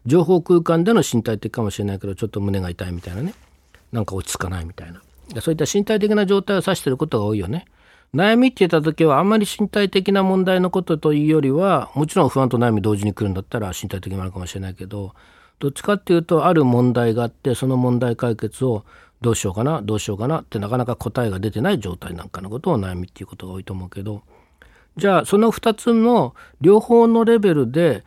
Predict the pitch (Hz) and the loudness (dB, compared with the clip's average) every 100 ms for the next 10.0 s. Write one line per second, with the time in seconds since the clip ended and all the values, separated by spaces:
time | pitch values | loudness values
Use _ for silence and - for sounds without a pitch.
0 | - _ _ 131 156 214 240 240 - 240 | -20 _ _ -6 0 2 2 2 0 2
1 | 247 208 - - - - - 175 - 220 | 4 2 -2 -14 -20 -8 0 0 2 -2
2 | 220 240 226 220 226 220 180 - 208 - | 2 0 0 -2 2 2 0 0 0 4
3 | 208 175 196 180 135 139 123 113 104 110 | 2 2 0 0 0 -2 -2 -4 -4 -4
4 | 107 104 110 107 113 123 - - - - | -4 -4 -4 -4 -4 -6 -14 -20 -20 2
5 | 233 262 - 220 175 160 151 139 98 156 | 2 2 2 2 2 0 0 -2 -2 -6
6 | - _ _ _ - 208 202 143 - - | -10 _ _ _ -6 0 2 2 -2 -2
7 | 196 190 190 190 - - 160 151 170 165 | 0 2 0 -2 -4 -2 -2 0 -2 -4
8 | - - 170 170 160 135 - - 185 147 | -8 -2 0 2 2 0 -2 -4 -2 0
9 | 120 107 165 175 95 92 107 90 151 | 0 -2 -2 -4 -8 -8 -12 -10 -10